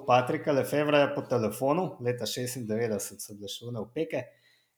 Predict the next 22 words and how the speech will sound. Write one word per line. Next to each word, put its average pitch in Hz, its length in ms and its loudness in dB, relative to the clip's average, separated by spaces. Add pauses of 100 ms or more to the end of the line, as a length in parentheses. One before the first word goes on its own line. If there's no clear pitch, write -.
(200)
in 127 200 2
mu 120 220 -2
povedal, 131 380 4
kdo 127 180 2
mora 123 260 4
zmagati 131 680 2
in 120 140 -4
da 113 100 -4
mora 120 280 0
biti 113 300 -6
to, 117 200 0 (380)
ehm, 104 560 -6 (320)
Johan 120 360 0
Musev, 120 460 0 (200)
Belgijec, 113 680 0 (880)
eh, 101 380 0 (220)
ki 107 200 -8
torej 104 340 0
zmaga 104 520 0
v 95 120 -10 (280)
Franciji 110 640 -4 (160)
in, 101 240 -6